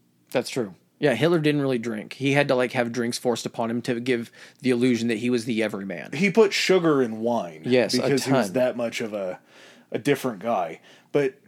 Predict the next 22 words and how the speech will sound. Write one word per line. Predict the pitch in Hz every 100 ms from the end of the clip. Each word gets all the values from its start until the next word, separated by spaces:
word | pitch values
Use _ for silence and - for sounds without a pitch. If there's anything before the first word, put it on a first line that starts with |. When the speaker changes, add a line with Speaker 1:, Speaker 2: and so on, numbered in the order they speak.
| _
Speaker 2:
to | -
be | 131 170 226
German | 135 156 160 139 107 -
and | 127
to | 123
see | 120 - 165
this | 151
guy | - 143
show | 127 139 135
up | 131
at | 131
a |
beer | 101 127 135
hall | 117 113 110 104 107
and | 110
drink | 98 120 147
a | 147
beer | 113 127 131 123
to | 110
try | 98 123 120
to | 117
look | 113 117 -